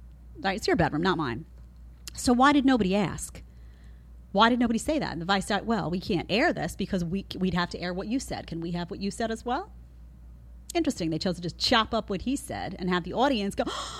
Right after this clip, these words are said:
<gasps> because they can't see the context. That is the goal. Some were saying it was A I, by the way. I don't know if it was A I, if it was his voice. You, I don't know. Only he can attest to that. I don't know. The second girl they interview also alleges physical violence, strangling, whatnot.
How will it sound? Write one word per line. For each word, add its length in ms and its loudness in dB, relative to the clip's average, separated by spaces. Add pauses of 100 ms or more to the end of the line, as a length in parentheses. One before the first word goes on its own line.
<gasps> 440 -16
because 300 6
they 100 8
can't 280 6
see 260 10
the 80 2
context. 680 6 (100)
That 320 6
is 180 2
the 60 2
goal. 360 2 (280)
Some 300 4
were 80 10
saying 240 8
it 80 2
was 160 0
A 180 6
I, 260 4
by 140 4
the 80 4
way. 320 4 (1700)
I 100 8
don't 140 2
know 100 -6
if 80 -10
it 40 -10
was 120 -6
A 160 -2
I, 160 2
if 80 -4
it 60 -6
was 100 -10
his 160 -6
voice. 260 -2
You, 220 -10
I 120 0
don't 140 -4
know. 200 -6 (200)
Only 200 4
he 100 4
can 140 0
attest 260 -4
to 80 -4
that. 240 0
I 100 2
don't 140 2
know. 200 -8 (1300)
The 80 10
second 320 8
girl 160 10
they 160 8
interview 480 2
also 280 2
alleges 300 -2
physical 280 -2
violence, 400 2
strangling, 420 -2
whatnot. 560 -4